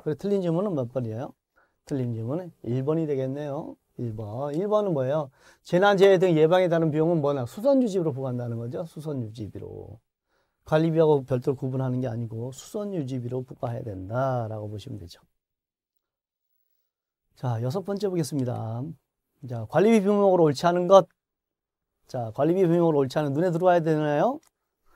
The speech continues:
관리비 비목으로 옳지 않은 거. 어떤 것이 눈에 들어오나요? 자, 관리비냐, 사용료냐, 따로 부과하는 거냐, 눈에 들어와야 되죠. 자, 어떤 거지? 일반 관리비, 관리비에 들어가, 비목으로 들어갈 수 있죠.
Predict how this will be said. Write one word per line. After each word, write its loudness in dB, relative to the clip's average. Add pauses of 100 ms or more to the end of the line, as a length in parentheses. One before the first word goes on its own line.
관리비 2
비목으로 4
옳지 0
않은 0
거. -2
어떤 -4
것이 -2 (140)
눈에 -2
들어오나요? 0 (680)
자, 0
관리비냐, 2
사용료냐, 2
따로 2
부과하는 0
거냐, 0
눈에 0
들어와야 0
되죠. -2 (300)
자, -6
어떤 -2
거지? 0
일반 2
관리비, 6
관리비에 2
들어가, 0 (260)
비목으로 2
들어갈 2
수 -6
있죠. -6